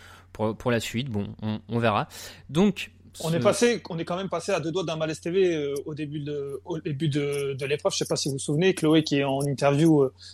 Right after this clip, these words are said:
Speaker 2: euh, face caméra, c'est-à-dire dans le, les interviews qu'ils font après certainement,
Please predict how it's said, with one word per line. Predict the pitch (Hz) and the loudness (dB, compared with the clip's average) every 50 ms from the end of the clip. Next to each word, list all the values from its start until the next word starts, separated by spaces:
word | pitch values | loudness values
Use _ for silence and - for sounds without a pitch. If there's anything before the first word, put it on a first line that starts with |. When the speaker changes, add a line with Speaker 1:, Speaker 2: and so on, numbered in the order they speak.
| - - - 160 | -18 -8 -4 -2
Speaker 2:
euh, | 143 135 135 127 131 127 131 131 127 127 127 127 127 123 | 0 0 0 0 0 -2 -2 -2 -4 -4 -6 -6 -8 -6
face | - - 143 135 - - | -2 -2 0 0 0 -2
caméra, | - 139 127 143 143 143 160 185 190 175 | -2 -2 0 2 4 6 6 6 6 4
c'est-à-dire | - - 127 127 123 127 | 0 -4 -10 -12 -10 -10
dans | 131 | -12
le, | 127 120 - - - - - | -12 -12 -12 -14 -16 -18 -16
les | - 127 123 110 | -14 -12 -10 -10
interviews | 120 117 143 127 139 147 | -6 -4 -2 -2 -2 -2
qu'ils | - 143 | -4 -6
font | - - 117 | -6 -4 -4
après | 120 123 - - 175 | -6 -4 -2 -2 -2
certainement, | 165 - 135 - - 135 139 175 190 | -2 -2 -6 -8 -6 -4 -2 -2 -2